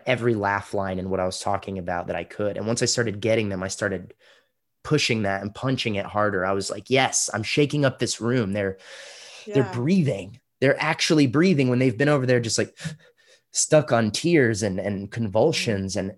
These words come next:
Speaker 1: and so I just, it was like Thor's hammer in the sky. Just,
Speaker 2: <gasps>
Speaker 1: I was like, I f-, and it wasn't about the power. It was, like, the ability to affect that many people at once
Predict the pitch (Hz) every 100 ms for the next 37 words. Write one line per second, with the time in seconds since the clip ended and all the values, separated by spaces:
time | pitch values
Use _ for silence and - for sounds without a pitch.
0 | _ 127 123 - 127 120 120 - _ _
1 | _ _ _ _ _ _ - 135 151 151
2 | - - 165 160 131 120 113 - _ -
3 | - 135 139 120 - 117 123 113 98 107
4 | 101 - - 104 110 98 95 110 - 104
5 | - - _ _ _ _ _ 143 143 127
6 | 127 - - _ 135 127 - - - 165
7 | - 180 208 190 165 151 135 - - 131
8 | 160 104 85 107 117 123 117 113 95 -
9 | _ _ _ _ _ - 123 139 110 101
10 | 139 165 151 131 - 139 113 - _ 127
11 | 110 - - - 110 113 - 123 113 113
12 | - 131 113 104 - 107 - 98 101 120
13 | - - -